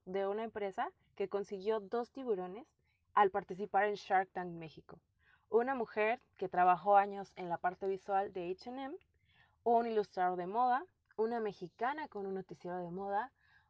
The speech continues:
una influencer, creadora de contenido que habla muchísimo sobre cómo transformar tus propias prendas, quizá adivinen de quién estoy hablando,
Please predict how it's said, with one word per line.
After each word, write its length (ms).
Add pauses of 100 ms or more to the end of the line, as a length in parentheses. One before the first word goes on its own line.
(120)
una 300
influencer, 720
creadora 320
de 80
contenido 580
que 140
habla 180
muchísimo 640
sobre 300
cómo 240
transformar 680
tus 160
propias 460
prendas, 500
quizá 280
adivinen 440
de 80
quién 200
estoy 200
hablando, 560